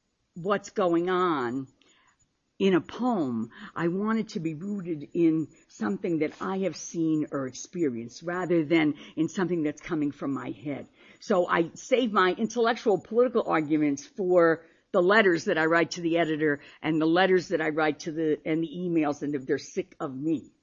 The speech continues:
But my father was in that tradition. My father couldn't, his English wasn't, was terrible, actually, but he could read wonderfully well, and he knew politics, and he understood, like, you could ask him about any little war that was going on in the world, and he knew about it.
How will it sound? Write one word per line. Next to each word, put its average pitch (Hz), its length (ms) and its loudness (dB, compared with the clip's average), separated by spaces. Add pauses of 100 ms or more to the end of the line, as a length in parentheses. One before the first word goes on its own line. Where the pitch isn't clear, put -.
(360)
But 220 120 -2
my 247 140 6
father 311 420 4
was 208 200 0
in 214 140 0
that 190 200 -4
tradition. 190 640 -6 (240)
My 190 140 0
father 277 300 2
couldn't, 247 460 -2 (280)
his 220 220 0
English 277 400 4
wasn't, 185 540 -2
was 180 160 2
terrible, 110 640 -2
actually, 123 580 -8 (220)
but 196 100 0
he 226 100 4
could 202 260 -2
read 202 340 0
wonderfully 202 460 0
well, 135 240 -2
and 151 100 -4
he 196 120 -2
knew 226 380 4
politics, 185 760 -4 (220)
and 170 100 0
he 165 140 2
understood, 226 540 0
like, - 140 -4
you 247 80 -6
could - 160 -4
ask 196 220 -10
him 190 80 -2
about 151 220 0
any 226 220 0
little 208 220 2
war 160 380 2
that 190 120 -4
was 175 100 -6
going 190 280 -4
on 196 140 -2
in 190 80 0
the 185 60 0
world, 175 300 0
and 165 100 0
he 170 120 2
knew 170 220 4
about 110 360 -4
it. - 80 -20